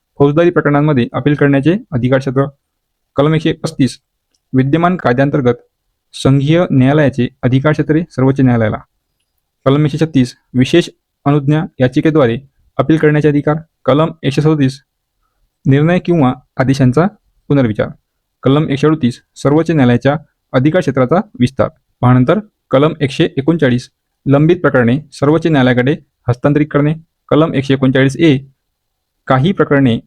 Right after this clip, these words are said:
इतर न्यायालयाकडे हस्तांतरित करणे. कलम एकशे चाळीस, सर्वोच्च न्यायालयाला मदतनीस अधिकार. कलम एकशे एक्केचाळीस, सर्वोच्च न्यायालयाचे निर्णय सर्व न्यायालयांवर बंधनकारक असतील.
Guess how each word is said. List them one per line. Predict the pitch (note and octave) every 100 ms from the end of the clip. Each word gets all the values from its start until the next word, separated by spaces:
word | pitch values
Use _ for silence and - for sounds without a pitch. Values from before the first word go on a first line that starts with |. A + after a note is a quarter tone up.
| -
इतर | C#3 E3+
न्यायालयाकडे | E3+ C#3+ C#3 C#3 B2 B2+
हस्तांतरित | B2 - C#3 C#3+ D3
करणे. | D3 D3 D#3+ _ _ _ _ _ _ _ _ _ -
कलम | C#3+ D#3+
एकशे | D3+ D#3
चाळीस, | D#3 B2 -
सर्वोच्च | - C#3 D#3+ E3
न्यायालयाला | D#3 D3 C#3+ C#3+ -
मदतनीस | C#3 C#3 D#3+ D3+ D3
अधिकार. | C3 D3 D3+ - _ _ _ _ _ _ - -
कलम | C3 C#3
एकशे | C3+
एक्केचाळीस, | D#3+ D3+ A#2 B2+ _ _ -
सर्वोच्च | - C3+ E3+
न्यायालयाचे | F3 C3+ A#2+ - C3+
निर्णय | C3+ C#3 D3 D#3
सर्व | D3+ E3
न्यायालयांवर | D#3 B2+ B2 B2+ D3 D#3 _ _ -
बंधनकारक | A#2+ B2+ D3 B2+ D3+ - -
असतील. | C3 A#2+